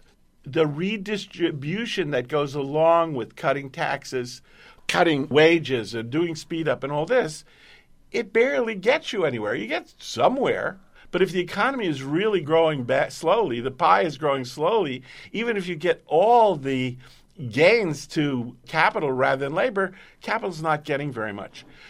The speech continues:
So around nineteen eighty, is a, is a bit of a discussion, the historical conditions, but around nineteen eighty, what began to happen was a completely new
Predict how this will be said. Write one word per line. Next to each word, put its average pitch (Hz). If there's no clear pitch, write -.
So 196
around 208
nineteen 175
eighty, 170
is 127
a, 139
is 135
a 143
bit 160
of 160
a 147
discussion, 131
the 123
historical 139
conditions, 147
but 180
around 165
nineteen 156
eighty, 202
what 156
began 156
to 185
happen 131
was 165
a 175
completely 190
new 233